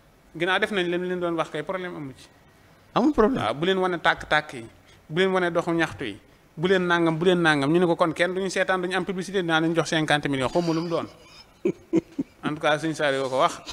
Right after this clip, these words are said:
Speaker 1: te xam naa ne am nay preuve, joxe hélas.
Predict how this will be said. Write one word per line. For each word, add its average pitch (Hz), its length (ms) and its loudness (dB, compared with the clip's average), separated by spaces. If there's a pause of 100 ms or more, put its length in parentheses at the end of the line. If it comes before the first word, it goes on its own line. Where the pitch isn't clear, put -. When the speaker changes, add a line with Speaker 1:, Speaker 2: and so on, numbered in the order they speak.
(1160)
Speaker 1:
te 165 80 2
xam 165 200 2
naa 156 120 4
ne 147 40 0
am 147 140 0
nay 139 120 0
preuve, 123 220 -4 (400)
joxe 143 260 -4
hélas. 104 380 -6